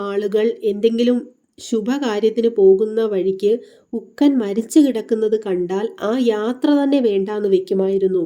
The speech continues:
കാരണം അത് വളരെ ദോഷമാണ് അങ്ങനെ കണ്ടിട്ട് പോകുന്നതെന്ന് കരുതിയിരുന്നു. അതിനാൽ ഉപ്പനെ ആരെങ്കിലും വീട്ടിൽ കാണുകയാണെങ്കിൽ ഒരു കാരണവശാലും ഓടിച്ചു കളയാൻ പാടുള്ളതല്ല. ഇതുപോലെ പഴയ കാലങ്ങളിൽ പിന്തുടർന്ന് വന്നിരുന്ന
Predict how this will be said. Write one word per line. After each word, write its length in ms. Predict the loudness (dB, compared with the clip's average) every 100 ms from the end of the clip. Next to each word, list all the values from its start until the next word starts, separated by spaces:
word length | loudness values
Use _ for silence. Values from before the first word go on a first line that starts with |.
| -4
കാരണം 360 | -4 -2 -2 -4 _
അത് 200 | -6 -2 -2 -2
വളരെ 320 | -2 0 0 0 2
ദോഷമാണ് 600 | 2 0 -2 -2 -4 -6
അങ്ങനെ 200 | -6 -6 -4
കണ്ടിട്ട് 360 | -2 0 -2 2
പോകുന്നതെന്ന് 600 | 2 4 0 0 0 -2 -2
കരുതിയിരുന്നു. 580 | 0 0 0 0 -2 -4 -8 _ _ _ _ -8
അതിനാൽ 520 | -4 -4 -2 -2 -2 -4 -6
ഉപ്പനെ 580 | -6 -6 -2 2 4 4 0
ആരെങ്കിലും 600 | -2 -2 -2 -2 -2 -2 -6 -8
വീട്ടിൽ 360 | -8 -6 -6 -4
കാണുകയാണെങ്കിൽ 760 | -6 -4 -2 -2 -4 -4 -4 -2 -2
ഒരു 100 | -2
കാരണവശാലും 800 | -2 0 0 -2 -4 -2 -2 -2 0 0
ഓടിച്ചു 340 | -2 0 0
കളയാൻ 420 | 0 -4 -4 -6 -6
പാടുള്ളതല്ല. 680 | -4 -4 -2 -4 -4 -4 -4 -4 -8 _ _ _ _ _
ഇതുപോലെ 500 | -8 -4 -2 0 0 0 -2
പഴയ 260 | -2 -2 -4
കാലങ്ങളിൽ 480 | -6 -6 -4 -4 -6 -10
പിന്തുടർന്ന് 560 | -12 -6 -4 -4 -4 -6
വന്നിരുന്ന 520 | -6 -4 -6 -4